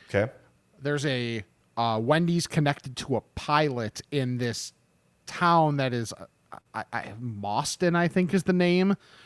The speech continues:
Speaker 2: Uh, it's like I stop there to, to fill up on gas, like, every single time. I, I just know it, it's a nice exit. It's exit sixty-nine in
Speaker 1: Nice.
Speaker 2: Wisconsin. Yeah.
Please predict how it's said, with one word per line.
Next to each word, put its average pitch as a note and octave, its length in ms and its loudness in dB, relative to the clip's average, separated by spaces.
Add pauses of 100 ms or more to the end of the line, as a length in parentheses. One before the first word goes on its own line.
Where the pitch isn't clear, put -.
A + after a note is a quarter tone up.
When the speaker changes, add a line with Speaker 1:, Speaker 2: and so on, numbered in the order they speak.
(220)
Speaker 2:
Uh, C#3 320 4
it's D#3 140 0
like F#3+ 100 4
I E3 60 4
stop F3+ 380 4
there F3+ 200 6
to, D3+ 180 6
to D#3 120 -4
fill E3 200 4
up D#3 100 4
on C#3+ 180 6
gas, C3 460 2
like, B2 140 -2
every B2+ 260 0
single B2+ 300 -2
time. A2+ 480 -2
I, D#3+ 240 4
I E3+ 140 6
just E3+ 220 -2
know E3+ 300 6
it, E3 200 4
it's D#3 160 -2
a D3 60 2
nice C#3+ 300 2
exit. C#3 380 4
It's B2+ 140 -2
exit C3+ 300 -2
sixty-nine C3 760 0
in A#2+ 60 -2
Speaker 1:
Nice. F#2 100 0
Speaker 2:
Wisconsin. G2 680 -4 (600)
Yeah. G2+ 200 -8